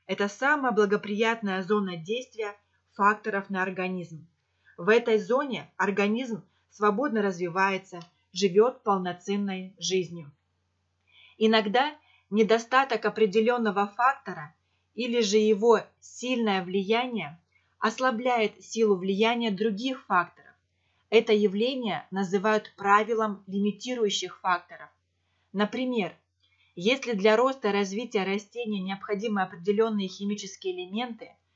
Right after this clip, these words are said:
то большое количество других элементов не восполнит их недостаток. Исследуя ограничивающее влияние различных экологических факторов,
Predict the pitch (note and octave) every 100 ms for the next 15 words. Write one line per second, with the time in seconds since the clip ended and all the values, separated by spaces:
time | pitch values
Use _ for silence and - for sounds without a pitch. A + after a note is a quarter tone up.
0 | _ _ _ A3 G3+ A3 A#3+ C4+ C4+ A3+
1 | A#3 - F#3 F#3 G3 F3+ D4 D4+ A3+ G#3+
2 | G3 F3+ E3+ D3+ - _ _ _ F#3+ G3+
3 | A3+ A#3 B3+ B3+ G#3+ G3 F#3+ F#3+ F#3 F3
4 | F#3 - F3 E3+ - _ _ _ _ _
5 | _ _ _ _ _ - G3+ A#3+ B3 A#3
6 | G#3 F#3 D#3 - F#3+ G3 A3 B3+ C#4+ G#3+
7 | G#3 - G#3+ G3 G#3 A3 A#3 G#3+ F#3+ F#3+
8 | G3 A#3+ A3 G#3+ F#3+ G3 F#3+ G3+ - -
9 | F#3+ F#3+ G#3+ A#3 A#3+ F3